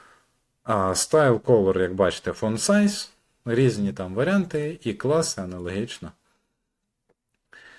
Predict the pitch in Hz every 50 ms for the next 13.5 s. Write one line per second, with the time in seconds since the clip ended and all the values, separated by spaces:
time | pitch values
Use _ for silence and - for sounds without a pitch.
0 | - - _ _ _ _ _ 123 139 143 131 117 101 95 90 85 82 90 87 85
1 | - - - 82 78 76 - - 95 117 151 143 - - 123 127 - - - 123
2 | 123 123 123 123 123 120 - - 110 90 87 87 85 - - 117 110 101 90 -
3 | - - - - 190 185 185 - 165 165 156 131 - 147 143 139 127 107 101 95
4 | 101 95 - - - - - - - - 95 90 85 85 90 87 92 87 - -
5 | - 80 85 90 - - 131 139 147 139 104 82 - - - 98 90 - - 80
6 | 80 82 78 73 73 - _ _ _ _ - - - - _ - - - _ -
7 | 123 117 - - 98 90 90 90 85 - - - - 101 - - - 120 113 101
8 | 90 92 85 - 101 101 95 92 90 90 90 87 85 - 92 85 - - 107 104
9 | 98 90 85 - - 87 - - - 87 - - 87 85 90 82 87 82 80 78
10 | 80 78 80 82 87 82 82 101 160 202 220 202 - - 190 185 196 - - 104
11 | - - 104 98 - 82 82 87 87 85 - - 80 80 78 - - 82 80 80
12 | 78 73 78 87 95 107 143 180 208 220 202 - - 165 156 127 98 85 87 85
13 | 78 - - - 180 202 202 185 180